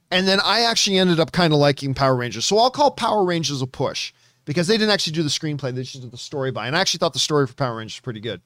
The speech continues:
But then you fast forward, uh, a bunch of years, a couple of years, and you get their work on Lost in Space. And that,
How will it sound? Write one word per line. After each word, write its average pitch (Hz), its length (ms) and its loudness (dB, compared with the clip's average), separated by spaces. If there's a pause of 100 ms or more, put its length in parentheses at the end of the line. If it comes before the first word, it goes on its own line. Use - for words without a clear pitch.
(440)
But 175 240 4 (720)
then 247 340 4
you 208 140 2
fast 214 380 0
forward, 165 500 4 (1300)
uh, 147 280 4
a 151 80 0
bunch 165 280 0
of 147 60 -2
years, 120 500 -2
a 151 60 -2
couple 165 240 0
of 139 60 4
years, 143 440 4 (300)
and 165 140 4
you 165 60 4
get 175 360 0
their 160 180 6
work 156 260 2
on 139 220 2
Lost 131 340 0
in 127 80 -2
Space. - 580 -4 (880)
And 160 400 2
that, 185 400 0